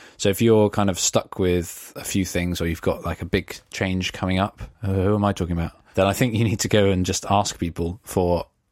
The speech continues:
help. Maybe you should have come out from your stalky ways and, and said that, "I'm really impressed with all your work.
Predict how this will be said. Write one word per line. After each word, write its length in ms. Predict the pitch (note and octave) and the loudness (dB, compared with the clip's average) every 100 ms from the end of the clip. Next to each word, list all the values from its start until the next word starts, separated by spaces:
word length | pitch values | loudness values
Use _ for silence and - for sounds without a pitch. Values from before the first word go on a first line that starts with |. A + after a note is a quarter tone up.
| - | -2
help. 360 | A#2+ - - - - - | -2 -2 -8 -20 -12 -2
Maybe 260 | G2 G2 | 0 2
you 240 | F#2 F#2+ G2+ | 0 0 0
should 200 | - F2 | 0 -2
have 220 | F2 - | -4 -8
come 160 | - A2 | -4 0
out 140 | G#2+ - | 0 -2
from 140 | G2+ | -2
your 100 | F#2+ | -2
stalky 400 | - G#2 F#2+ - | 0 0 -2 0
ways 400 | F#2 F#2+ E2 F#2 | 2 2 2 -2
and, 220 | F2+ F2+ | -2 -2
and 160 | F2+ F#2+ | -2 -2
said 260 | - F2 - - - | 0 -2 -4 -20 -4
that, 180 | G2+ F#2 | -2 2
"I'm 220 | G#2 G2+ - - _ - - | 0 0 -4 -14 _ -10 0
really 200 | G#2+ G#2+ | 2 4
impressed 420 | G2 A2 G2 - | 2 0 -2 -2
with 100 | F#2+ | 0
all 100 | F#2+ | 2
your 160 | F#2+ F2+ | 4 6
work. 440 | F#2+ F#2 - | 4 4 -4